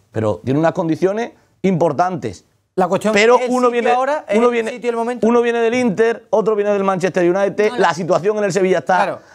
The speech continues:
Speaker 2: eso te
Speaker 1: muy
Speaker 2: iba a decir.
Speaker 1: regular.
Speaker 3: Pero la
Speaker 2: Está
Speaker 3: cuestión
Speaker 1: y
Speaker 3: es
Speaker 1: Mepri
Speaker 3: no
Speaker 1: tiene
Speaker 2: Pueden desplegar su fútbol ahora.
Speaker 1: Y Mepri tiene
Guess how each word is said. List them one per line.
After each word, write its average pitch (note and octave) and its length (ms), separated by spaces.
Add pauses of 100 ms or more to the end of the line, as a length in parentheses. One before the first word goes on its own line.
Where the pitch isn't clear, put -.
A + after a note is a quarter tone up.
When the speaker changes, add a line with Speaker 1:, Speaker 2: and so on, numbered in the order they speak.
Speaker 2:
eso F3+ 220
te G#3+ 40
Speaker 1:
muy C4 100
Speaker 2:
iba C4+ 80
a - 20
decir. A3 120
Speaker 1:
regular. A3 360
Speaker 3:
Pero B3 100
la A#3+ 120
Speaker 2:
Está B3+ 160
Speaker 3:
cuestión B3+ 300
Speaker 1:
y G#3+ 60
Speaker 3:
es G#3+ 60
Speaker 1:
Mepri B3 300
Speaker 3:
no - 40
Speaker 1:
tiene B3 220
Speaker 2:
Pueden A#3 280
desplegar B3 400
su B3 140
fútbol A#3 380
ahora. C4 380
Speaker 1:
Y G3 100
Mepri A#3+ 300
tiene B3+ 360